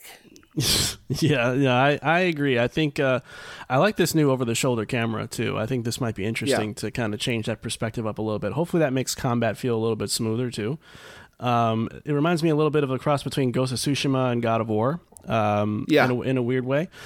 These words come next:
Speaker 1: Um, yeah, no, I think this is all pretty awesome stuff. I mean, I wasn't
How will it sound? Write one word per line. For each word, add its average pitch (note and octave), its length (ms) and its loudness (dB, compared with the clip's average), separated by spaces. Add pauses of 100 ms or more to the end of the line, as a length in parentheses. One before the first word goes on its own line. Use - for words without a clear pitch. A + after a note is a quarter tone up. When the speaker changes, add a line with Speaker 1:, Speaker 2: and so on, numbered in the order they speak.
(420)
Speaker 1:
Um, D3+ 400 4
yeah, F#3 220 6
no, F3 140 8
I E3 120 8
think G3+ 180 -2
this F#3 160 2
is D3 160 4
all D3 260 6
pretty C3+ 240 2
awesome A#2+ 320 2
stuff. A#2+ 300 0
I B2 60 0
mean, B2 260 2
I D3 160 2
wasn't F#3+ 400 4